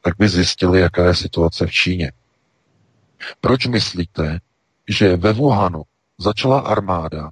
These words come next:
stavět úplně novou nemocnici, která byla hotová, myslím, za sedm dnů ji měli hotovou. Eh, úplně nová, na tisíc lůžek, protože místní nemocnice,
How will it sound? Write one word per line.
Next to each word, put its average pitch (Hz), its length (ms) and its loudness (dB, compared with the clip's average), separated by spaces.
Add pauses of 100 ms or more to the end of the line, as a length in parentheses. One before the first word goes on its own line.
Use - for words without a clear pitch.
stavět 101 640 -4 (300)
úplně 135 520 -2
novou 107 300 -2
nemocnici, 95 880 -6
která 98 360 2
byla 107 240 2
hotová, 92 360 -2
myslím, 85 300 -10 (120)
za 80 100 -8
sedm 92 300 -2 (160)
dnů 85 180 -2
ji 85 160 -2
měli 82 240 -2
hotovou. 73 420 0
Eh, - 1000 -6
úplně 135 360 2
nová, 87 340 2 (200)
na 98 240 0
tisíc - 520 -6
lůžek, 95 540 0 (1080)
protože 147 460 2
místní 143 600 -4
nemocnice, 135 880 -4